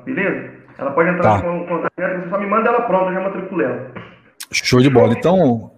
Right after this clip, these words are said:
Speaker 2: então, Daniel, você quer parcelar? Você entra em contato com o WhatsApp, você vai lá no site do Instituto, tá? Do, do, é, edirlan soares treinamentos ponto com ponto B R, lá tem o nosso WhatsApp,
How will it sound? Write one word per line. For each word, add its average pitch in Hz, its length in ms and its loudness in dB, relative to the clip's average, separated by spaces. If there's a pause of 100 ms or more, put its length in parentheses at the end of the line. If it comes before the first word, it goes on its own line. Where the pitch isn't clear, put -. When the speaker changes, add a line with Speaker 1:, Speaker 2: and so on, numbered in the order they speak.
(160)
Speaker 2:
então, 151 600 4
Daniel, 117 560 4
você 139 640 4 (100)
quer 135 120 4
parcelar? 127 920 4 (380)
Você 127 360 6
entra 170 280 6
em 165 40 2
contato 135 520 4
com 131 160 6
o 127 40 8
WhatsApp, 127 380 4
você 160 100 4
vai 160 220 8
lá 185 160 10
no 196 80 6
site 143 380 4
do 131 80 2
Instituto, 123 580 2
tá? 123 180 6
Do, 104 400 6 (200)
do, 104 500 0 (420)
é, 107 220 2
edirlan 120 440 6
soares 117 480 6
treinamentos 113 540 6
ponto - 300 4
com 110 160 4
ponto 110 240 2
B 135 100 8
R, 135 280 8
lá 135 160 6
tem 147 120 2
o 143 60 6
nosso 127 280 4
WhatsApp, 117 600 4